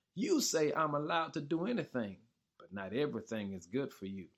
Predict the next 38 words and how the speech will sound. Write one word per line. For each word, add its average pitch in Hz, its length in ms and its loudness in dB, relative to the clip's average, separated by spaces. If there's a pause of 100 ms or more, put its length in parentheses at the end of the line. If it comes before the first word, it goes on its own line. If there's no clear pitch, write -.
(480)
And 90 100 -14
even 131 380 4
though 147 180 4
I'm 170 180 4
allowed 180 340 0
to 190 80 0
do 202 240 0
anything, 110 460 -2 (440)
I 104 140 -4
must 147 500 2
not 143 220 2
become 117 420 -4 (380)
a 98 80 -4
slave 110 580 -2 (420)
to - 160 -12
anything." 104 520 -2 (480)
You - 80 2
see, 190 160 6
without 185 400 6
knowing 180 320 2
your 127 120 4
boundaries, 139 680 0 (260)
it's - 300 2
easy 208 400 4
to 143 120 0
play 160 240 2
the 135 80 2
blame 156 440 2
game 110 380 -2 (260)
and 123 160 4
blame 131 420 4
other 196 260 8
people 117 540 -2 (180)
for 120 120 0
pushing 170 560 4
us 131 160 2
into 123 280 -2
situations 123 840 -2